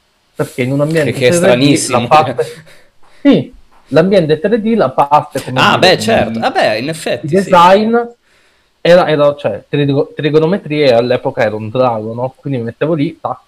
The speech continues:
Speaker 2: Dovevi
Speaker 1: E
Speaker 2: solo
Speaker 1: per loro è
Speaker 2: trovare
Speaker 1: stato
Speaker 2: il
Speaker 1: un
Speaker 2: modo di
Speaker 1: drago.
Speaker 2: convertirlo sul programma da usare e eri a posto.
Speaker 1: Esatto, quindi, come dire, non è stata una competenza buttata, anzi è stata una competenza super utile, e così con tutto il resto, no? Ogni tanto leggo qualche libro di comunicazione,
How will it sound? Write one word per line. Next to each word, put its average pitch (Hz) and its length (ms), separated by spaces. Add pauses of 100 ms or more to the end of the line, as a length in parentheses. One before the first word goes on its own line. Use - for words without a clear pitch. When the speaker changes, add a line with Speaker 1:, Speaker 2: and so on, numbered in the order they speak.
(260)
Speaker 2:
Dovevi 127 320
Speaker 1:
E - 20
Speaker 2:
solo 135 260
Speaker 1:
per 131 80
loro 277 120
è 185 40
Speaker 2:
trovare 131 200
Speaker 1:
stato 135 60
Speaker 2:
il 131 40
Speaker 1:
un - 20
Speaker 2:
modo 135 180
di 117 60
Speaker 1:
drago. 117 160
Speaker 2:
convertirlo 123 540
sul 104 160
programma 117 360
da 139 80
usare 104 380
e 92 40
eri 92 120
a 87 60
posto. - 400 (760)
Speaker 1:
Esatto, 190 480
quindi, 175 320
come 165 180
dire, 151 140
non 160 140
è 226 40
stata 226 200
una 123 140
competenza 117 520
buttata, 120 420
anzi 135 300
è 127 60
stata 175 200
una 175 160
competenza 143 560
super 123 280
utile, 117 560
e 156 140
così 226 340
con 120 200
tutto 123 240
il 117 60
resto, 117 380
no? 139 140
Ogni 151 200
tanto 170 240
leggo 107 260
qualche 120 300
libro 135 220
di 110 100
comunicazione, 110 880